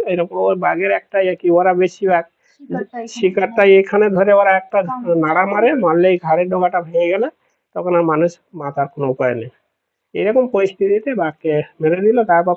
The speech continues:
Speaker 1: পাশের আর একটা জেলেরা, তারা, এরা তখন কান্নাকাটি করছে, বাবাকে ধরে নিয়ে, টেনে নিয়ে একটু জঙ্গলের ভিতরে নিয়ে চলে গেল।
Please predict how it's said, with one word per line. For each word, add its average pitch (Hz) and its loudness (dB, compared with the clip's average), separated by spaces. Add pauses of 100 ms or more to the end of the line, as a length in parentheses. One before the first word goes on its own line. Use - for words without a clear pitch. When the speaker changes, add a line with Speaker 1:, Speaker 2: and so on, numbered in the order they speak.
Speaker 1:
পাশের 175 -4
আর 185 -2
একটা 190 -4
জেলেরা, 190 0 (600)
তারা, 175 4
এরা 175 4
তখন 175 -2
কান্নাকাটি 175 -4
করছে, 180 -8
বাবাকে 160 0
ধরে 156 0
নিয়ে, 170 2
টেনে 175 0
নিয়ে 185 4
একটু 170 -4
জঙ্গলের 165 0
ভিতরে 170 0 (640)
নিয়ে 147 -8
চলে 127 -2
গেল। 113 -2